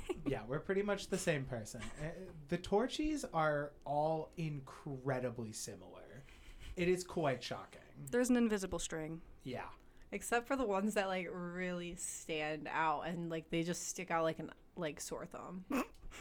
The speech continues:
Speaker 1: No names, no names.
Speaker 3: <laughs> Never.
Speaker 2: Oh my gosh, absolutely not.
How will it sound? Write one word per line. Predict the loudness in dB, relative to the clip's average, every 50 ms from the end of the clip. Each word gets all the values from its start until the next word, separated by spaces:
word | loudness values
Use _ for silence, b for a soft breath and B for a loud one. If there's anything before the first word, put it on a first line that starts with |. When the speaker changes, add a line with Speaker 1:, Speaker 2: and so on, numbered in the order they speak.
| 0 4
Speaker 1:
No | 6 8 8
names, | 8 8 8 6 6 8 10
no | 12 12 12
names. | 10 8 6 8 8 8 6 6 2 -6
Speaker 3:
<laughs> | -2 4
Never. | 6 8 8 8 8 6 6 6 4 0 -2
Speaker 2:
Oh | -8 -10 -4 -2
my | -2
gosh, | -2 -2 -2 -4 -6 -8 -10 -10
absolutely | -10 -8 -6 -6 -6 -6 -10
not. | -14 -16 -16 -16